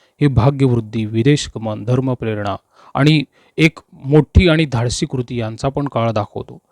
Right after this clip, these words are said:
जो आवेश तुम्हाला मिळतो ना, त्याचा योग्य वापर केल्यास ना, तुम्हाला आयुष्यात चांगली दिशा मिळत असते आणि संधीही निश्चितच खुल्या होतील. केवळ राग आणि अतिप्रतिक्रियेपासून स्वतःला सावरलं पाहिजे.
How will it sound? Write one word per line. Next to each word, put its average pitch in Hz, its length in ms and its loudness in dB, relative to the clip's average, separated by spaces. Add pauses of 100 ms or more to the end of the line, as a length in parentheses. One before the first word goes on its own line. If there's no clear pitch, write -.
(340)
जो 160 140 8
आवेश 175 420 8
तुम्हाला 160 260 2
मिळतो 143 340 -2
ना, 117 140 -6
त्याचा 123 300 -6
योग्य 131 420 2
वापर 123 340 2
केल्यास 120 420 -4
ना, 104 100 -8 (300)
तुम्हाला 127 260 2
आयुष्यात 120 460 -2
चांगली 107 360 -4
दिशा 110 280 -4
मिळत 104 300 -2
असते - 280 -16 (680)
आणि 180 300 6
संधीही 147 520 2
निश्चितच 143 720 -2
खुल्या 127 260 0
होतील. 110 420 -4 (440)
केवळ 151 320 10
राग 127 300 2 (260)
आणि 160 200 0 (100)
अतिप्रतिक्रियेपासून 143 1300 2
स्वतःला 120 580 -2
सावरलं 110 480 -2
पाहिजे. 113 400 -8